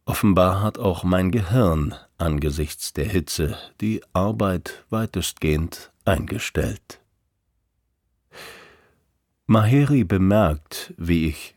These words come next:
Stein und Echse anstarre. Er sieht mich vielleicht auch vergebens grübeln, denn er kommt auf mich zu, kniet sich neben mich und berichtet mir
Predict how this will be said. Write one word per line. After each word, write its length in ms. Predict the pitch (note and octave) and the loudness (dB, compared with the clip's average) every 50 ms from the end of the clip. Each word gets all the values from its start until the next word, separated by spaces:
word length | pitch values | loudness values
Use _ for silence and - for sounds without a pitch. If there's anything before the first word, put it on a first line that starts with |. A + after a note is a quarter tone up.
| _ | _
Stein 680 | _ - - - E2+ D2+ D#2 D#2 D#2 E2+ F2+ F#2 F2+ D#2+ - _ _ _ | _ -10 -4 -2 0 2 2 2 2 2 2 0 -2 -6 -12 _ _ _
und 280 | - F#2+ F2 E2+ - - | -2 -2 0 0 -2 -4
Echse 420 | F#2 E2 - - - - G2+ F#2 | -6 -6 -4 -6 -6 -4 -4 -4
anstarre. 760 | C#2+ A#2 A#2+ G2+ F2 - - - E2 D2 D2 - A2+ G#2+ - - _ _ _ _ _ _ _ _ _ _ _ _ _ _ _ _ _ _ | 0 0 0 0 0 -2 -2 -2 -2 -2 -2 -4 -6 -8 -10 -12 _ _ _ _ _ _ _ _ _ _ _ _ _ _ _ _ _ _
Er 220 | - G#2+ G#2+ G#2+ G2+ | 2 2 4 4 2
sieht 300 | F#2 A#2 A#2+ A2 - - | 2 0 -2 -2 0 0
mich 200 | A2 G#2 F#2 - | 0 0 0 0
vielleicht 440 | - G#2+ G#2 G2+ G2+ G2 F2+ - - | 2 4 4 4 4 2 0 0 -2
auch 160 | G#2+ G2 - | -2 -2 -2
vergebens 600 | - - G#2+ G2 G2 G#2 G#2 G2+ G#2 F#2+ - - | -2 -2 -2 0 2 0 2 2 0 -2 -2 -4
grübeln, 680 | - C3+ D3 C#3+ B2 F#2 E2 E2 D#2 D2 D2 F#2+ G2+ - _ _ _ _ _ _ _ _ _ _ _ _ _ | 0 2 4 6 6 6 4 4 2 2 0 -2 -6 -10 _ _ _ _ _ _ _ _ _ _ _ _ _
denn 220 | - - F2+ E2+ E2 | -2 0 2 4 4
er 120 | D#2 D2 | 2 2
kommt 320 | D2 - - E2 D2+ C#2+ C#2+ | 0 0 0 0 0 0 -2
auf 160 | D2 D2 - | -4 -4 -4
mich 220 | - D#2+ - - | -8 -8 -8 -8
zu, 480 | - - - - - C#2+ D#2+ F#2 A#2+ C3 - _ - - _ _ _ _ _ _ _ _ | -8 -8 -4 -2 0 2 2 0 0 -4 -10 _ -20 -20 _ _ _ _ _ _ _ _
kniet 340 | - - F2+ E2+ D#2 D2+ - | -6 -2 0 0 0 0 -2
sich 240 | - D2+ D2 - - | -6 -6 -6 -4 -2
neben 400 | D#2 D2+ D2+ D#2 D2 E2+ F2+ F#2 | 0 2 2 4 4 4 2 2
mich 400 | G#2 A#2+ A#2 - - - - _ _ _ _ _ _ _ _ _ _ _ _ | 0 -2 -4 -6 -12 -16 -18 _ _ _ _ _ _ _ _ _ _ _ _
und 180 | - G#2+ G2 F#2 | 0 0 2 2
berichtet 540 | - F#2+ E2+ G#2+ G#2+ - - B2+ A2 - - | 2 0 0 0 -2 0 -2 -2 -2 0 0
mir 520 | G2 F#2+ F#2+ F2+ F2+ F2+ E2 D#2 D2+ - | 2 2 2 2 2 0 0 -2 -6 -10